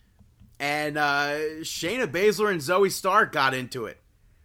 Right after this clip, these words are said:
And Becky Lynch kinda backs off and she goes, "Eh, okay, let's, uh, let's, let's see you two fight." And Shayna picks up that victory over Zoe Stark.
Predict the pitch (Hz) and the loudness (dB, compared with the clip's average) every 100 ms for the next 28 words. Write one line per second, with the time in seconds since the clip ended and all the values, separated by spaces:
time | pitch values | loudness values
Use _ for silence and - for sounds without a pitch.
0 | _ _ - 143 131 165 175 175 151 214 | _ _ -6 -4 2 2 2 2 2 0
1 | - 170 165 131 139 151 151 151 180 202 | 0 0 0 0 2 2 0 0 0 0
2 | 160 151 170 170 - - 117 - 202 214 | -4 -4 -4 -4 -8 -12 -6 -2 -2 0
3 | 220 233 254 - 233 233 214 - 233 - | 0 0 -4 -4 0 0 0 -4 -6 -6
4 | 202 262 254 277 240 240 - 208 131 123 | 0 0 0 -6 -4 -4 -4 -4 -4 -4
5 | 107 - - _ - - _ - 151 139 | -4 -6 -20 _ -20 -20 _ -6 -4 -2
6 | - 196 208 - 185 180 180 143 160 117 | 0 2 4 2 0 0 0 2 0 0
7 | 165 196 226 151 120 123 117 110 104 - | -2 -2 0 0 0 -4 -4 -4 -4 -8
8 | 107 67 - | -10 -10 -12